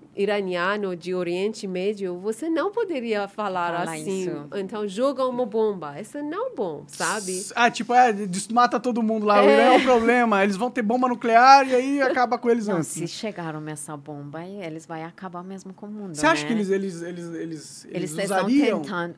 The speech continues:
Speaker 2: Claro que eles usam. Eles
Speaker 1: Claro,
Speaker 3: Porque
Speaker 1: eles
Speaker 3: significa
Speaker 1: matam.
Speaker 3: que todo mundo vai morrer se eles usariam, né? Porque
Speaker 2: Gente,
Speaker 3: os caras
Speaker 2: eles
Speaker 3: vão usar nele depois.
Speaker 1: É, na
Speaker 2: Eles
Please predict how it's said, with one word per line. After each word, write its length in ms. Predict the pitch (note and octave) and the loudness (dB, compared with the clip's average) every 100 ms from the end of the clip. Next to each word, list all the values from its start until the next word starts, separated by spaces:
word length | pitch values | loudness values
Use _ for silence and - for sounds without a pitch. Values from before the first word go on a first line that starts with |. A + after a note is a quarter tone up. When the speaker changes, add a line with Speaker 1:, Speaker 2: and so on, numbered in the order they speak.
| - | -8
Speaker 2:
Claro 680 | - C4 E4+ A#3+ A#3+ C4+ - | 0 4 8 8 8 6 0
que 120 | A#4 | -6
eles 280 | G#4+ D4+ A3 | -6 -6 -4
usam. 300 | A3+ G#4 A#3 | -4 0 2
Eles 180 | G#4 | 2
Speaker 1:
Claro, 360 | A4 A#4+ B4+ B4 | 4 4 4 4
Speaker 3:
Porque 140 | G#4 F4 | 4 6
Speaker 1:
eles 60 | |
Speaker 3:
significa 320 | A#4 F4+ B4 | 8 6 6
Speaker 1:
matam. 160 | B4 B4+ | 4 4
Speaker 3:
que 60 | - | 4
todo 200 | F4+ F#4 | 2 4
mundo 100 | F#4 | 4
vai 100 | A#4+ | 6
morrer 340 | C5+ B4+ B4 | 8 10 10
se 100 | - | 10
eles 140 | A#3+ G#3+ | 2 0
usariam, 400 | G#3 G3 F#3 E3 | 2 2 2 -2
né? 140 | E3 | -4
Porque 420 | E3+ G#3 F#3 E3 D#3+ - | -6 -2 -2 -2 -6 -10
Speaker 2:
Gente, 280 | C#4 E4 B4 | -6 -4 -2
Speaker 3:
os 40 | |
caras 140 | B3 C4+ | 4 6
Speaker 2:
eles 80 | C#4+ | 6
Speaker 3:
vão 100 | F4 | 6
usar 160 | F4+ | 6
nele 180 | G4+ F4 | 4 2
depois. 440 | F4 F4 D#4 G#3 - | 0 0 0 0 0
Speaker 1:
É, 60 | F4 E4 E4+ - - - - - | 0 2 2 2 0 0 -2 -4
na 460 | B3 C4+ D4 D4 D4+ D4 | -4 -4 -4 -4 -2 0
Speaker 2:
Eles 160 | D#4+ | 0